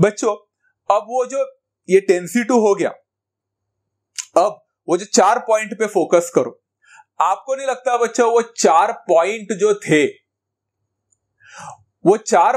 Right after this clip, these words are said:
पॉइंट में से भी अगर मैं किसी दो को कंसीडर करता,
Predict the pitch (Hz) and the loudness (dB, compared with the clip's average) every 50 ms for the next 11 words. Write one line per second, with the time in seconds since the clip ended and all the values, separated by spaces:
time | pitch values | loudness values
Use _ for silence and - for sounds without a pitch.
0 | 254 - 220 214 202 214 226 233 220 226 233 208 214 220 214 214 - 240 220 190 | -2 0 0 0 0 0 -4 -8 -6 -6 -4 -2 -2 -4 -2 0 0 0 2 2
1 | 180 208 208 160 131 - - 147 156 190 202 202 196 220 226 220 - 202 180 185 | 0 0 0 0 -2 0 0 2 2 2 0 0 -2 -6 -8 -4 -2 -4 -2 -2
2 | - 233 208 175 165 175 196 220 220 - 233 233 - 214 185 175 - 202 202 190 | -2 -4 0 4 6 6 6 4 4 2 0 2 2 2 2 2 2 0 2 2
3 | 202 196 196 - 160 135 131 - 127 | 2 0 2 0 0 0 0 -2 -4